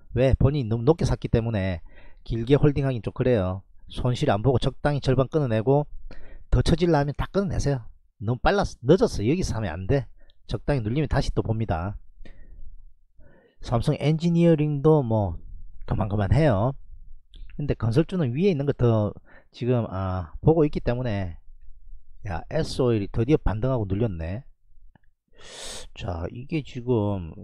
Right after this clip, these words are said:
기관의 외국인이 좀 들어오고 있어요. 이거 약간 관심 있게 가져볼 필요는 있어, 관심. 근데 포트폴리오가 너무 많아가지고 지금 일단은 위로 올립니다. 카카오도 한번 볼까? 카카오도 이제, 카카오는,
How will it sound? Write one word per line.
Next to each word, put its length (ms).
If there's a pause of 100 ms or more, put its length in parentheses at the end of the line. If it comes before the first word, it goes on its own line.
(120)
기관의 380
외국인이 220
좀 180
들어오고 380
있어요. 500
이거 260
약간 300
관심 340
있게 140
가져볼 420
필요는 300
있어, 260
관심. 580 (140)
근데 160
포트폴리오가 600
너무 200
많아가지고 480
지금 460 (1500)
일단은 320
위로 140
올립니다. 460 (120)
카카오도 460
한번 160
볼까? 260 (680)
카카오도 440
이제, 320 (960)
카카오는, 880